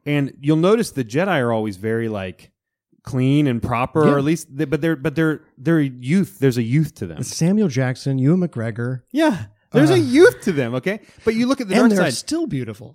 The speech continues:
Speaker 1: Yeah, yeah.
Speaker 2: <laughs>
Speaker 1: Even Kylo Ren in the movie, he, his eyes are always sunken in. He looks tired and sweat. I mean, it looks like it's taking a physical toll on him to
Speaker 2: Yeah.
Speaker 1: use the dark side.
Speaker 2: Yep.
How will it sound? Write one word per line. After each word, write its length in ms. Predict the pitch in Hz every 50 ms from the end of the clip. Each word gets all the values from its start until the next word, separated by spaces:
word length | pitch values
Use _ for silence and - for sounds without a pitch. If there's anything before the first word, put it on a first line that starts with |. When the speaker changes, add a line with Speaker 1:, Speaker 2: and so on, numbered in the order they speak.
| 139
Speaker 1:
Yeah, 260 | 139 160 147 127 117
yeah. 320 | 156 165 156 147 139 - 120 - - 311 311 - _
Speaker 2:
<laughs> 240 | _ 311 - _ -
Speaker 1:
Even 380 | 214 254 277 254 262 226 190
Kylo 480 | - - 175 180 196 202 196 180 160 135
Ren 300 | 131 151 156 127 98 90
in 160 | - 120 127
the 80 | 135 135
movie, 380 | 139 147 156 170 175 180 170 _ _ _ _
he, 180 | - - 226 226
his 220 | - 143 147 117 101 -
eyes 280 | 117 127 143 160 147
are 60 | 160 160
always 180 | 160 156 147
sunken 400 | - - 160 156 151 - 160 151
in. 140 | 156 156 143
He 100 | 131 120
looks 220 | 110 117 - -
tired 540 | - _ - 98 110 113 120 120 120 120 104
and 100 | 101 95
sweat. 340 | - - - 110 110 - 95
I 40 | 123
mean, 100 | 123 123
it 60 | 117
looks 180 | 123 151 160 -
like 120 | 170 147
it's 160 | 113 98 - _
taking 440 | _ - - 127 123 - 117 107
a 60 | 95 85
physical 560 | - - - 113 107 101 110 104 - 92 92
toll 480 | - - 123 120 113 98 85 82 87 -
on 200 | 110 110 113 107
him 240 | 101 92 82 82 -
to 100 | - 98
Speaker 2:
Yeah. 80 | 87
Speaker 1:
use 200 | 98 104 92 -
the 80 | - 92
dark 240 | 87 92 92 90 -
side. 340 | - 85 69 62 69 _ -
Speaker 2:
Yep. 140 | 147 165 -